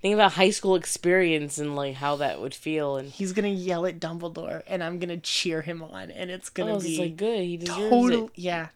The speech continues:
Speaker 2: yeah, yeah. God, that's so far from now. That's three years from now.
Speaker 1: Yeah, I know. No, Dumbledore deserves to get
Speaker 2: Oh,
Speaker 1: yelled
Speaker 2: but
Speaker 1: at
Speaker 2: Dumbledore's so nice
Speaker 1: by,
Speaker 2: and
Speaker 1: like,
Speaker 2: he
Speaker 1: so many
Speaker 2: seems
Speaker 1: different
Speaker 2: so,
Speaker 1: people.
Speaker 2: he seems so
Speaker 1: How many people actually get to get the
Speaker 2: congenial
Speaker 1: opportunity
Speaker 2: here.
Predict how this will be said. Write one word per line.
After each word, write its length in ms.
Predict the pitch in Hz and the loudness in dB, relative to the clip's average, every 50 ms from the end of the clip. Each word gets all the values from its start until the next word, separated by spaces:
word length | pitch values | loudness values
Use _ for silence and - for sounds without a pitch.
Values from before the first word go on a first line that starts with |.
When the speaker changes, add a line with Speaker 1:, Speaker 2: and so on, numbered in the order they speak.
| _ - | _ -4
Speaker 2:
yeah, 380 | 202 220 277 285 302 277 214 - - - - - - | 2 4 8 10 10 10 8 6 -2 -16 -16 -8 -4
yeah. 460 | 202 180 202 269 285 285 240 165 131 - - - - - - - - - - - - - - - - _ _ - - - - - - - - - 190 185 196 - | 4 10 12 12 12 12 12 12 8 2 -12 -20 -20 -20 -20 -20 -20 -20 -20 -20 -20 -20 -20 -20 -20 _ _ -20 -20 -20 -20 -20 -20 -20 -18 -16 -14 -14 -8 0
God, 160 | - 190 175 | 2 4 4
that's 180 | 175 175 170 - | 4 2 2 4
so 120 | - 240 | 2 4
far 220 | - - 240 247 247 | 6 10 10 10 10
from 140 | 247 247 226 | 10 6 6
now. 120 | 208 185 190 | 6 6 6
That's 160 | 208 202 - | 4 2 -2
three 280 | - - 269 269 277 | 0 2 4 4 6
years 340 | 269 247 247 254 262 247 - - | 4 4 6 6 6 4 4 2
from 200 | - 185 165 156 | 0 0 0 0
now. 180 | 147 139 139 151 | -4 -4 -2 -2
Speaker 1:
Yeah, 120 | 151 143 | 0 0
I 100 | 143 139 | -2 -4
know. 160 | - - - - - 165 - - - - - - - - - - 233 214 - | -6 -10 -12 -14 -16 -18 -20 -20 -20 -20 -20 -20 -20 -16 -14 -12 -10 -2 2
No, 80 | 226 208 | 4 8
Dumbledore 400 | 202 226 285 311 262 247 240 220 | 8 10 8 10 10 10 10 8
deserves 420 | 214 196 185 185 196 202 196 185 | 8 6 2 4 4 4 4 2
to 60 | 175 | 2
get 280 | 175 185 175 131 - - 156 165 | 4 4 4 4 0 -4 0 6
Speaker 2:
Oh, 160 | 247 269 262 | 10 12 12
Speaker 1:
yelled 140 | 254 254 247 | 12 12 12
Speaker 2:
but 80 | 262 254 | 10 8
Speaker 1:
at 260 | - - - - 269 | 8 10 10 8 8
Speaker 2:
Dumbledore's 300 | 269 262 269 269 262 254 | 6 4 2 2 2 2
so 200 | - - 254 254 | 2 2 2 0
nice 180 | 247 240 240 240 | 0 2 4 8
Speaker 1:
by, 160 | 190 175 175 | 8 10 10
Speaker 2:
and 80 | 175 170 | 10 10
Speaker 1:
like, 160 | 165 - - | 8 8 6
Speaker 2:
he 60 | 165 | 4
Speaker 1:
so 440 | - - - - - 196 185 185 190 | 2 0 4 8 10 10 10 10 10
many 200 | 196 196 190 180 180 | 8 8 8 8 8
Speaker 2:
seems 140 | 170 170 | 8 6
Speaker 1:
different 160 | 175 175 175 175 | 6 6 8 8
Speaker 2:
so, 60 | 170 | 6
Speaker 1:
people. 380 | 175 170 151 147 147 151 160 165 - - _ | 6 6 4 4 2 0 -2 -4 -12 -20 _
Speaker 2:
he 180 | - - 262 | -8 -6 -4
seems 420 | 240 - - - 269 269 269 254 - | -4 -4 -4 -4 -2 -2 -2 -2 -2
so 460 | - - 269 262 262 262 269 240 233 - _ _ - 269 262 233 220 220 233 294 - _ - _ _ _ _ _ _ _ _ _ _ - - _ _ _ _ _ _ _ _ _ - _ - - - - - - - _ _ - - 240 214 214 - - | -2 -2 -2 -2 0 0 -2 -4 -6 -10 _ _ -10 -10 -8 -8 -10 -12 -14 -16 -18 _ -20 _ _ _ _ _ _ _ _ _ _ -20 -20 _ _ _ _ _ _ _ _ _ -20 _ -20 -20 -20 -20 -20 -20 -20 _ _ -16 -10 -8 -8 -8 -6 0
Speaker 1:
How 120 | - 277 | 4 6
many 160 | 311 311 320 269 | 8 8 8 8
people 240 | 254 285 247 254 | 6 6 8 10
actually 280 | 185 202 214 190 185 202 | 10 10 8 6 2 -2
get 180 | 165 175 208 - | 2 0 0 0
to 100 | - 180 | 0 -6
get 200 | 156 - - - | -4 0 4 6
the 60 | 277 | 8
Speaker 2:
congenial 640 | 269 254 - - 233 262 277 294 277 254 233 202 185 | 8 10 10 10 8 8 8 8 8 8 6 6 4
Speaker 1:
opportunity 140 | 175 147 143 - | 4 2 2 0
Speaker 2:
here. 340 | 185 165 156 151 156 165 | 0 0 -2 -2 -4 -8